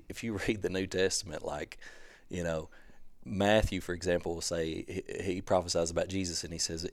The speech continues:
"As it is written, out of Egypt I have called my son." Well, guess what? That's a scripture verse about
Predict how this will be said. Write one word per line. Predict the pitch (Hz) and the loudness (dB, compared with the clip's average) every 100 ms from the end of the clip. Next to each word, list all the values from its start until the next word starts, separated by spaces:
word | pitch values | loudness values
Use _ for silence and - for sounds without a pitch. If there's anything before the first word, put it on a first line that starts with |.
| - - | -6 0
"As | 90 90 | 2 2
it | 82 | 0
is | 85 | 0
written, | 90 95 80 - | 2 2 0 2
out | 90 95 | 4 4
of | 87 | 6
Egypt | 98 92 90 - | 4 4 0 2
I | 80 | 2
have | 78 | 2
called | - 82 82 | 2 2 2
my | 76 | -2
son." | 78 - 92 76 - - - - | 0 0 -2 -4 -10 -16 -20 -8
Well, | 87 | -2
guess | 90 95 - | 2 2 0
what? | 131 110 - | -2 -4 2
That's | 101 113 - | 2 2 0
a | |
scripture | - - 151 - 90 | -2 0 0 0 -4
verse | 71 80 85 - - | 0 0 0 -2 -2
about | 90 78 87 82 | -2 2 4 4